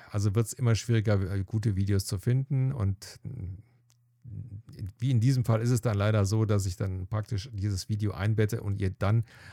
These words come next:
auf die YouTube-Seite, äh, ja, das nur auf der YouTube-Seite leider angucken könnt. Ist leider so, lässt sich nicht vermeiden.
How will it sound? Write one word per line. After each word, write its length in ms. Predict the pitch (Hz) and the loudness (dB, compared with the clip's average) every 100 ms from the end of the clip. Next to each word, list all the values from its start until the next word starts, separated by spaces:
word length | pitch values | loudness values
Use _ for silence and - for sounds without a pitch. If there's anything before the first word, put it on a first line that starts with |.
| - | -20
auf 200 | - 104 | -2 0
die 140 | - 95 | 2 0
YouTube-Seite, 1200 | 92 - 107 98 - - 85 90 92 101 92 85 - - _ - | 0 0 -2 -2 -6 -10 -4 0 0 2 0 0 -10 -20 _ -4
äh, 400 | 87 87 85 87 - - _ 92 101 - _ _ | -2 0 0 -2 -8 -18 _ -14 -12 -18 _ _
ja, 200 | 87 92 | -4 -4
das 240 | - 87 117 | -2 0 0
nur 80 | |
auf 80 | 95 | 0
der 100 | 101 | 0
YouTube-Seite 640 | 90 92 107 - 90 87 87 | 0 0 -2 -2 -4 -2 -2
leider 260 | 85 78 | -2 -4
angucken 440 | 71 92 98 - 92 | -6 -6 -6 -8 -6
könnt. 220 | 85 80 - _ _ | -4 -6 -14 _ _
Ist 240 | 120 - | -4 0
leider 260 | 107 104 101 | 0 2 2
so, 160 | 107 | 4
lässt 240 | 98 117 - | 4 2 0
sich 180 | 98 110 | -2 0
nicht 180 | 101 | -2
vermeiden. 540 | - 92 90 98 120 | -2 -2 0 0 0